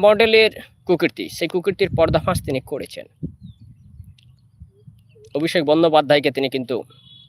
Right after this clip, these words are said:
নাম না করেই কয়লা ভাইপো বলে আক্রমণ করেছেন। একদিকে গতকাল দেখেছিলেন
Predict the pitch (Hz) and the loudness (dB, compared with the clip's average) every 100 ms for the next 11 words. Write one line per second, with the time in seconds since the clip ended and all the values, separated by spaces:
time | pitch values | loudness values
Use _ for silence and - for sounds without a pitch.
0 | _ _ _ _ _ - 127 175 180 156 | _ _ _ _ _ -6 0 0 2 0
1 | 160 143 - 139 156 151 131 139 131 127 | 0 -2 0 0 2 2 2 0 -2 -2
2 | 113 113 - 147 139 131 131 131 180 208 | -2 -2 -8 -8 -6 -6 -8 -6 -6 -8
3 | - _ _ _ _ _ _ _ _ _ | -14 _ _ _ _ _ _ _ _ _
4 | _ _ _ _ _ _ _ _ _ _ | _ _ _ _ _ _ _ _ _ _
5 | _ _ - _ _ _ _ - - _ | _ _ -20 _ _ _ _ -20 -20 _
6 | _ _ - - _ 135 139 165 147 170 | _ _ -20 -20 _ -4 0 2 4 4
7 | 233 240 240 220 247 247 247 240 | 4 4 4 4 2 2 2 2